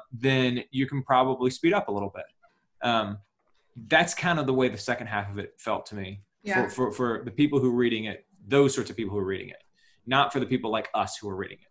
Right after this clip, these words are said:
Speaker 1: Because I
Speaker 2: Right.
Speaker 1: recognize that, that, that we, the three of us together, represent a certain segment of the running population.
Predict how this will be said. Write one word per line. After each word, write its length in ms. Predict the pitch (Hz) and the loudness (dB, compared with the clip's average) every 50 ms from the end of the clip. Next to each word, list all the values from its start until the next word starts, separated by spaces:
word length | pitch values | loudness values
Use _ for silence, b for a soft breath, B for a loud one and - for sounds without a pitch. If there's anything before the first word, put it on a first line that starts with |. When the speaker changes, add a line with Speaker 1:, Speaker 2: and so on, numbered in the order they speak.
| _ | _
Speaker 1:
Because 180 | _ - 113 120 | _ -6 0 2
I 80 | 123 | 2
Speaker 2:
Right. 60 | 127 131 127 | 4 4 2
Speaker 1:
recognize 320 | 117 - 120 110 110 101 104 | 2 0 -2 -2 -4 -4 -6
that, 160 | 107 95 104 | -8 -8 -6
that, 180 | 110 104 - | -8 -8 -6
that 120 | 113 104 92 | -8 -6 -4
we, 400 | 113 127 139 147 143 131 107 - | 0 4 4 6 4 4 0 -6
the 60 | - 104 | -10 -6
three 200 | - 151 156 151 | -2 0 2 2
of 80 | 135 | 4
us 160 | 127 127 123 - | 4 2 2 0
together, 380 | - 113 107 110 117 120 127 123 | -4 -2 0 0 0 2 0 0
represent 560 | 107 113 117 113 - 117 104 107 110 - - | 0 0 -2 -2 -2 -4 -4 -4 -6 -8 -8
a 60 | 101 | -10
certain 320 | - - 113 110 104 104 | -10 -6 -6 -6 -6 -6
segment 400 | 98 - - 104 98 95 92 - - | -10 -10 -8 -8 -6 -8 -8 -12 -14
of 80 | 101 90 | -16 -16
the 60 | 90 | -14
running 220 | 87 85 82 90 95 _ | -14 -14 -16 -16 -20 _
population. 520 | - - _ _ - - - - - - | -20 -20 _ _ -20 -20 -20 -20 -20 -20